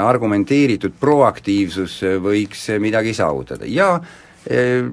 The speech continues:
teine asi, mis on, on muidugi see, et, ähm, et, äh,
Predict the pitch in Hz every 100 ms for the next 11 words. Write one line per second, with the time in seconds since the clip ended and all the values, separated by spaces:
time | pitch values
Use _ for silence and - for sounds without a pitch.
0 | - 156 170 147 143 143 139 139 - 151
1 | 139 131 127 127 131 131 123 120 170 160
2 | 120 110 - 117 113 110 - _ _ _
3 | _ _ _ _ _ - - - _ _
4 | - 98 107 104 - _ 117 107 107 107
5 | 107